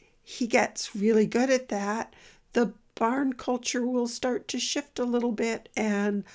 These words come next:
I'll start to see some other people whose horses can stand beautifully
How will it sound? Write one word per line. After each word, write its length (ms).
I'll 320
start 520
to 100
see 200
some 180
other 200
people 500
whose 340
horses 540
can 220
stand 440
beautifully 720